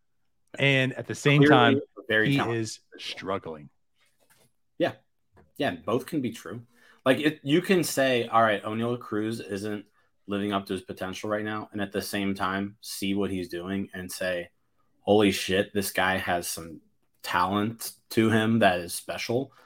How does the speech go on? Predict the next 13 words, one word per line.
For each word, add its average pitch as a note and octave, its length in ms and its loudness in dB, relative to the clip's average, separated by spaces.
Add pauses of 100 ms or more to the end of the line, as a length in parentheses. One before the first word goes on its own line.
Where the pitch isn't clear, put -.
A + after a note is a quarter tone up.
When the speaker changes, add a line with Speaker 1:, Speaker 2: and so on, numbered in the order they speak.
(280)
Speaker 2:
Um, F2+ 440 -4 (880)
there's G#2 240 4
something G2+ 360 0
here," - 420 -6 (180)
right? E2+ 280 -6 (380)
Like, F#2 200 -6
those A#2 260 6
two A#2+ 240 2
things G#2+ 320 0
can F2 180 -6
be D#2+ 120 -12
true. - 280 -12 (580)
Um, F2 540 -8